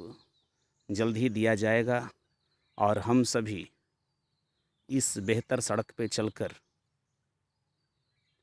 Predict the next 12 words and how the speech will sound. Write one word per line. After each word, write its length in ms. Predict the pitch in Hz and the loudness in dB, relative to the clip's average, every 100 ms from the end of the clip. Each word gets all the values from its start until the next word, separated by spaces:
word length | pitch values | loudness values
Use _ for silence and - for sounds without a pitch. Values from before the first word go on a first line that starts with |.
| _ _ _ _ _ _ _ _ | _ _ _ _ _ _ _ _
अपने 320 | 110 - 117 | -8 -2 -2
समय 300 | 117 113 117 | 0 0 0
की 100 | 110 | 0
बचत 260 | 104 110 104 | -4 -4 -8
करेंगे 460 | - 117 120 113 - _ _ _ _ _ _ | -4 -2 -2 -4 -10 _ _ _ _ _ _
और 420 | 107 98 87 82 - _ _ _ _ _ - | -4 0 0 -2 -8 _ _ _ _ _ -12
दूर 280 | 104 107 117 | -6 -2 0
दराज 260 | 110 107 107 | 4 4 2
से 140 | - | 0
आने 160 | 98 110 | 0 2
वाले 200 | 104 101 | 2 0
पर्यटक 480 | 107 107 120 - | -4 -4 -4 -8